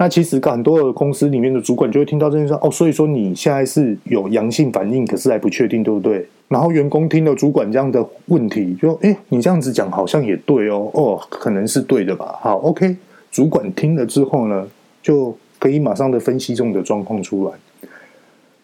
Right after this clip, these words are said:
那主管所分析的状况延伸出来的问题又是什么？有两种，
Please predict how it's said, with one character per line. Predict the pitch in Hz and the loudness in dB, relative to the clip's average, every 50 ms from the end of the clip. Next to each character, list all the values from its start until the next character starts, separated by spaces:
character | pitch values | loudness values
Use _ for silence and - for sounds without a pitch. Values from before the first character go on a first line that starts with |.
| _ | _
那 | - 220 220 220 - - - | 2 2 2 2 -2 -10 -6
主 | - - 170 208 233 | 0 2 4 4 4
管 | 214 - - 117 117 | 4 2 0 -2 -2
所 | 110 - 117 113 | 0 0 0 2
分 | 107 - 190 196 185 | 2 2 2 2 2
析 | - 196 185 | 2 2 2
的 | 165 143 | 2 2
状 | 131 170 165 147 | 2 2 0 0
况 | - 156 143 139 | 0 0 0 2
延 | 143 147 175 | 2 2 2
伸 | 175 190 190 185 | 2 2 2 2
出 | 156 - 190 170 | 2 2 2 2
来 | 120 | 2
的 | 117 | 2
问 | 131 160 165 143 | 2 2 0 0
题 | - - 120 | -2 0 0
又 | 127 135 | 2 2
是 | 131 - 151 | 2 0 -2
什 | 131 - 101 | -2 -2 -2
么？ | 92 90 | -4 -2
有 | 87 113 127 123 | 0 0 0 0
两 | 120 123 120 117 147 170 | 2 0 0 2 0 0
种， | 175 - 120 98 92 | 0 0 -2 -2 -4